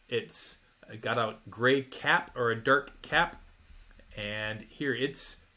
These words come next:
its streaks on its chest are more finely and, um, finely streaked. It's not splotchy.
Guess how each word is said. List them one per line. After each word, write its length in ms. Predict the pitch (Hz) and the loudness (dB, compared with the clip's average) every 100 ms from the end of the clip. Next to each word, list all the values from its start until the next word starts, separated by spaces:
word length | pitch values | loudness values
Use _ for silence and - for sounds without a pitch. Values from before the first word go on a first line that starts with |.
| _ | _
its 200 | 143 143 | -10 -8
streaks 680 | - - 135 135 131 - - | -8 -10 -4 -2 -2 -6 -8
on 200 | - 120 | -6 -4
its 220 | 120 - | -6 -10
chest 380 | - 123 110 - | -6 -4 -4 -6
are 220 | - 101 101 | -8 -6 -4
more 320 | 110 117 113 | -2 -2 -2
finely 880 | - - 120 117 120 117 117 113 113 - - - | -6 -8 -4 -2 -2 -2 -2 -4 -8 -20 -20 -14
and, 520 | 107 104 101 101 98 - - _ _ _ | -8 -6 -4 -6 -8 -16 -20 _ _ _
um, 540 | - 90 90 92 92 95 - - - _ - - - | -16 -14 -12 -12 -14 -18 -20 -20 -20 _ -18 -18 -6
finely 420 | 120 127 117 113 | -2 -2 -2 -6
streaked. 560 | 113 - 101 98 - - _ _ _ - - | -8 -10 -8 -8 -12 -20 _ _ _ -20 -20
It's 180 | 92 - | -20 -10
not 340 | 113 113 - | -6 -6 -6
splotchy. 800 | - - 110 107 104 - 104 101 | -14 -8 -4 -2 -2 -6 -10 -12